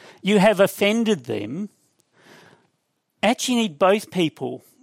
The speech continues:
to restore the relationship, don't you? Because the person who's wronged, you know, you maybe think of someone you've wronged, they can forgive you.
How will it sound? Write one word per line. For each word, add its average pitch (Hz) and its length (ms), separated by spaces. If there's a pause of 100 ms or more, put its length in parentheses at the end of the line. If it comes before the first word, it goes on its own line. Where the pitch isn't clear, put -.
(120)
to 180 120
restore 143 380
the 113 100
relationship, 120 720
don't 143 280
you? 117 160 (640)
Because 202 240
the 220 80
person 254 360
who's 185 260
wronged, 165 640 (160)
you 180 120
know, 202 220
you 247 340
maybe 226 240
think 220 300
of 190 100
someone 151 320
you've 143 220
wronged, 131 440 (420)
they 214 340
can 220 260
forgive 185 440
you. 151 440